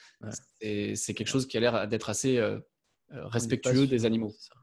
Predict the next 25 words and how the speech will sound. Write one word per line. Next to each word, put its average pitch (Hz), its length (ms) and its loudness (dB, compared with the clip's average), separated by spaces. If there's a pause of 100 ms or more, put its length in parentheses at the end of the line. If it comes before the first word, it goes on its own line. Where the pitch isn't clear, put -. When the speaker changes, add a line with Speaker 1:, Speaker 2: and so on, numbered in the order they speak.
(140)
Speaker 1:
On 117 40 -8
n'est 110 60 -6
pas 123 160 2
sur 127 180 -4
l'agroalimentaire 117 760 0
où 101 80 -6
là, 110 120 0
on 104 140 -6
est 104 60 -6
sur 104 180 -12
des, 104 240 -10
des 107 120 -14
cages, 113 380 -2
des 107 160 -6
cochons 123 360 -4
dans 110 100 -2
des 104 80 -4
Speaker 2:
Ouais. 117 80 -4
Speaker 1:
cages 117 180 2
qui - 80 -20
font 110 100 -20
cette - 260 -12
taille 123 380 0
et, 107 60 -4
euh, 104 140 -8